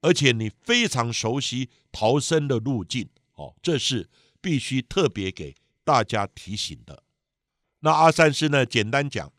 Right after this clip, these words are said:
你如果在室内的话，摸到门已经很烫了，代表外面有火。那你打开门有浓烟的时候，千万不要试图穿越浓烟。那就是依据呢，我们刚刚所教导的逃生的知识呢，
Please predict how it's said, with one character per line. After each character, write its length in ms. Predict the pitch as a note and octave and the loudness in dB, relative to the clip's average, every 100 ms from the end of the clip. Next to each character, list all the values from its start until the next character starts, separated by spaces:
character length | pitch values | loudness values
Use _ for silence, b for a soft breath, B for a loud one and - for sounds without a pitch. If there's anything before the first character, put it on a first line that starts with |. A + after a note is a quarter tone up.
| _ - | _ -2
你 120 | C3 | 2
如 160 | C3+ A3 | 2 6
果 140 | G3 | 6
在 160 | D3+ F#3 | 6 2
室 280 | - - G3 | 2 0 0
内 220 | F#3 D3+ | -2 -2
的 140 | A#2+ | -4
话， 280 | - E3+ A2+ _ _ | -2 -2 -2 _ _
摸 220 | F3 G#3 | 6 8
到 180 | A#3 F3+ | 10 8
门 220 | A#2 A#2+ - | 6 -2 -4
已 100 | C3 | -4
经 160 | F#3+ G3+ | -2 0
很 260 | D3+ G#2+ | 0 -2
烫 260 | - D3 A#2 | -2 -2 -2
了， 120 | F#2 | -8
代 260 | - G#3+ E3+ | 0 2 2
表 180 | B2 A2 | 0 0
外 200 | F#3 C#3+ | 0 0
面 180 | C#3+ | -2
有 160 | A2 G#2 | -2 -4
火。 360 | A2+ - - _ _ _ _ | -6 -14 -20 _ _ _ _
那 140 | - G3 | 0 4
你 140 | F3 | 4
打 200 | - B2 | 6 4
开 240 | A#2 D#3 F#3 | 4 2 2
门 300 | C3+ A#2 B2 - | 2 -2 -6 2
有 120 | C#3+ | 6
浓 300 | C#3 A#2+ D3 | 8 6 4
烟 160 | F#3 F3+ | 2 2
的 100 | D3+ | 0
时 160 | - | 0
候， 200 | C3+ A2+ _ - | -4 -4 _ -8
千 320 | - G#3+ A3 | 2 4 6
万 180 | G#3 C#3+ | 4 0
不 80 | C3+ | 0
要 160 | D#3 | -2
试 260 | C3+ - F#3+ | 0 -2 -2
图 220 | - G2+ | -4 -10
穿 260 | F#2 A#2 A#2+ | -10 -8 -4
越 120 | A#2 | -6
浓 280 | E2+ D#2 F#2 | -6 -10 -8
烟。 200 | G2+ F#2+ - _ _ _ _ _ | -6 -8 -12 _ _ _ _ _
那 140 | - C#3+ | 0 2
就 160 | D3+ | 4
是 100 | C#3+ | 0
依 200 | C#3+ E3 | -2 -4
据 200 | E3 F3 | -2 0
呢， 240 | B2 A2+ G#2 _ - | 2 2 0 _ 0
我 120 | A#2 | 2
们 240 | A2+ A#2+ | 4 2
刚 240 | A#2+ D#3+ D#3+ | 2 0 2
刚 160 | E3 | 2
所 220 | D3+ - G#2 | 0 -4 -4
教 260 | - E3+ | 0 2
导 180 | D3+ A2 | 2 0
的 140 | G2 | -2
逃 320 | G#2 - A2+ D3+ | -8 -4 -2 0
生 220 | - D#3+ | -2 0
的 100 | C#3+ | -2
知 260 | - D3+ | -2 -4
识 260 | D3+ - C3+ | -2 -2 -2
呢， 220 | G2+ F#2+ | -2 -6